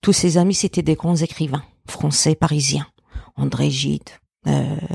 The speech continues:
euh, et plein d'autres, qui étaient dans le milieu, euh, littéraire parisien.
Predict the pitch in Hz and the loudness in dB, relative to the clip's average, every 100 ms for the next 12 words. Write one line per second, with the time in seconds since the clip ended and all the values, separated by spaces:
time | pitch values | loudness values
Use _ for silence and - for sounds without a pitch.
0 | 160 - - - - - 143 147 147 - | -10 -12 -14 -14 -12 -2 0 2 -2 -2
1 | 143 - 151 135 143 - - - - - | -2 0 0 0 -2 -6 -12 -14 -12 -4
2 | 160 - 196 156 151 151 156 185 165 151 | -4 2 2 4 2 0 2 2 2 0
3 | 147 151 156 165 - - 143 135 147 | -2 -2 0 0 -2 -6 -4 -4 -6